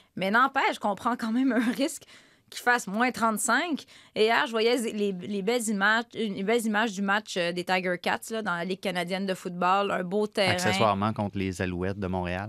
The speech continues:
Speaker 1: Aussi, mais en fait, c'est surtout que je regardais le terrain,
Speaker 2: <laughs>
Speaker 1: les gens avaient
Speaker 2: Elle
Speaker 1: froid.
Speaker 2: nomme les Tiger Cats, mais pas les Alouettes.
Speaker 1: Non, mais le
Speaker 2: Voyons.
Speaker 1: point, c'est que c'est le domicile des Tiger Cats. Et là, on voyait le terrain au mois de novembre, tout enneigé,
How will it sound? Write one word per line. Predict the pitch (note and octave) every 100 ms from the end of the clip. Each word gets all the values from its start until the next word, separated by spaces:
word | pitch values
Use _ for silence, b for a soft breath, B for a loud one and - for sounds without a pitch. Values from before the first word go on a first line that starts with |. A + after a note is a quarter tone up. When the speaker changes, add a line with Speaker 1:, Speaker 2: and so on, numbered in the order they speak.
| A#2
Speaker 1:
Aussi, | E4+ - F3+ G#3 B B -
mais | F#3
en | F#3
fait, | A#3
c'est | -
surtout | G3 G#3 C4
que |
je | A3
regardais | G3+ G3+ G#3
le | A3
terrain, | - G3+ G3 G3+ A3 A#3+ -
Speaker 2:
<laughs> | - G3
Speaker 1:
les | G#3
gens | A#3
avaient | A#3+ G#3+
Speaker 2:
Elle |
Speaker 1:
froid. | - A#2+ C3+
Speaker 2:
nomme | C3+ D3
les |
Tiger | A#2+ C3 C3 B2+
Cats, | - A2 -
mais | G#2+
pas | B2
les | B2+ G#2+
Alouettes. | A#2 F#2 C#4
Speaker 1:
Non, | E4
mais | - -
le | -
Speaker 2:
Voyons. | C#4+
Speaker 1:
point, | C#4+ D#4+
c'est | C#4
que | A#3+
c'est | B3+
le | G#3
domicile | B3 C4 B3+ B3 - D4+ F4+ B3+
des | A#3+
Tiger | A#3+ A3+ A#3 A3+
Cats. | - D4 E4 - - B B B
Et | B3+
là, | C#4
on |
voyait | B3+ B3
le |
terrain | B3+ B3+ B3 C4
au | B3
mois | A#3
de | B3
novembre, | B3 A3+ A#3 A#3+
tout | C4 C#4
enneigé, | A#3+ A#3+ A#3 G3+ A#3+ B3